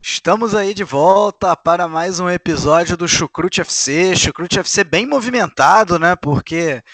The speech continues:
gravamos no fim de semana passado, gravamos no meio de semana, é, com, com a uefa Champions League e a uefa Europa League. E agora estamos aí para mais uma rodada da Bundesliga.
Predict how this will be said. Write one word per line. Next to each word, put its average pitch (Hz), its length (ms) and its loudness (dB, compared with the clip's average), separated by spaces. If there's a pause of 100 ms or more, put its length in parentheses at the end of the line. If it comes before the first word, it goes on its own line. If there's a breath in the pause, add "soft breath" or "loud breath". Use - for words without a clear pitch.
(300 loud breath)
gravamos 156 560 0
no 170 80 -4
fim 170 200 -8
de - 80 -6
semana 156 280 2
passado, 151 560 2
gravamos 147 600 2
no 170 80 -4
meio 165 220 -4
de 160 100 -8
semana, 156 880 -2 (800)
é, 127 140 -2
com, 135 320 -4
com 135 200 -4
a 131 60 2
uefa 131 340 0
Champions 127 480 -4
League 135 300 -4
e 135 80 0
a 131 100 2
uefa 127 300 -2
Europa 131 380 -4
League. 151 340 -2
E 220 60 6
agora 208 280 6
estamos 202 440 0
aí 170 260 4
para 180 260 2
mais 160 320 2
uma 180 200 2
rodada 160 400 2
da 170 80 0
Bundesliga. 170 920 0